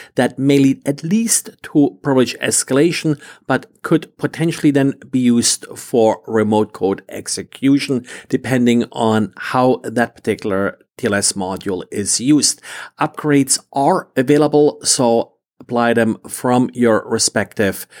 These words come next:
distribution. They should come out soon if they haven't already been released.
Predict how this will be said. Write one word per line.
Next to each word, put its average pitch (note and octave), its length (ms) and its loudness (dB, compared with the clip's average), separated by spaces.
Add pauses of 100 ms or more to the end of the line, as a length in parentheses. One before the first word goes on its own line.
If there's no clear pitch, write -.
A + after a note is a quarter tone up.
(200)
distribution. E3 880 2
They B2 480 0
should - 340 -10
come G#2+ 220 -6
out G2 320 -2
soon A2 320 0
if G2 120 -2
they F#2+ 200 -4 (240)
haven't G2+ 400 -6
already G2+ 460 -4 (120)
been F2 320 -6
released. G#2+ 600 -2